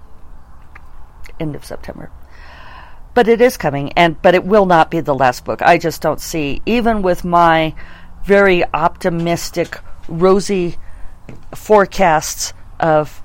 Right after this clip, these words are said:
how I will get to this grand finale in a particular book, um, even I know that The Arrows of the Heart will not be it.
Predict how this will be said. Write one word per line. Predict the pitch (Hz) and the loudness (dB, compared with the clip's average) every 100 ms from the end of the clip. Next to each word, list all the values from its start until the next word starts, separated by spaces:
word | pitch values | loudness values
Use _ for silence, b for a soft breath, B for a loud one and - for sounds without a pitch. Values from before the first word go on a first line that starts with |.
| - | -8
how | - 202 175 | 2 6 8
I | 165 | 6
will | 175 170 | 4 0
get | 196 190 | -2 -4
to | 196 | -8
this | 160 170 | -6 -6
grand | - 170 165 | -2 0 -2
finale | - 190 156 156 151 151 B B - | -4 0 2 2 0 -2 B B -4
in | 156 | -4
a | |
particular | - 139 185 151 165 151 | -4 -6 -8 -4 -2 0
book, | 160 143 - - B B B B - | 2 0 0 -8 B B B B 2
um, | 135 131 123 - - - | 4 4 2 -8 -8 2
even | 240 196 185 | 4 4 6
I | 190 170 156 131 - - | 8 8 8 4 -2 -6
know | 170 165 139 107 - - | 0 4 4 2 -6 4
that | 175 - | 4 4
The | 151 | 0
Arrows | 160 156 151 | 4 4 2
of | 151 - | -2 -2
the | |
Heart | - 131 120 - B B B | -2 0 0 0 B B B
will | 156 147 | 0 2
not | 127 117 - | 2 -2 -2
be | 107 | -2
it. | - - - | -2 -4 -8